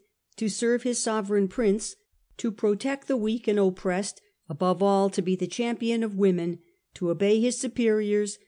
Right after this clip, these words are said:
to honour his companions, to keep faith with all the world, to forswear all treason and avarice, to acknowledge as his only aims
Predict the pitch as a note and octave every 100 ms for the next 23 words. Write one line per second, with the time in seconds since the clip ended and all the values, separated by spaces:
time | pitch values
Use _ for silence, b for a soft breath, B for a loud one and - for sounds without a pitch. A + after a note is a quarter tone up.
0 | b - F3+ F3 F#3+ G#3 A3+ G#3+ - B3
1 | A3+ G#3 F#3+ F#3 F3+ F#3 - b b b
2 | A3 G#3 C#4 - A3 A3+ A3 _ - A#3
3 | G#3 G3+ A3 F#3+ E3+ E3 E3 D#3+ _ _
4 | _ _ - B3+ - B3+ C4+ - - A3+
5 | A3+ A#3+ G#3+ A3 A3+ - G#3+ G#3 A3 A3
6 | A3 - G3 A3 F3 E3+ F#3 - - _
7 | _ _ - F#3+ F3+ F#3+ G3 G#3 G3 F#3+
8 | - G3 F#3 G3 F3+ - G#3+ A#3 G#3+ F#3
9 | G3+ F3+ F3 G#3+ -